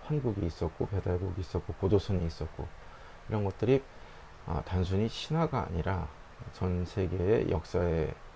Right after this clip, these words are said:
또는 경전에, 종교에, 문화에 지대한 영향을 미쳤다라는 것을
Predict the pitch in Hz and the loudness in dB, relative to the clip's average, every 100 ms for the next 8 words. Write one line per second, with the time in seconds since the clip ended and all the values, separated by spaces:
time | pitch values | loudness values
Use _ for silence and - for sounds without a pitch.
0 | - - 92 87 - 90 85 80 80 107 | -18 -2 0 2 2 0 2 2 2 2
1 | 151 - - 92 82 80 87 151 - - | 0 -4 0 2 4 2 2 0 -4 -14
2 | - - 101 123 101 82 80 - - - | -18 2 4 6 6 4 0 -4 -14 -16
3 | - - - - - - - 101 90 107 | -18 -18 -18 -18 -14 -10 2 6 8 8
4 | 85 85 85 92 - 85 - 80 78 80 | 8 6 4 2 -2 -4 2 4 4 2
5 | 78 82 - 123 | 0 -2 0 0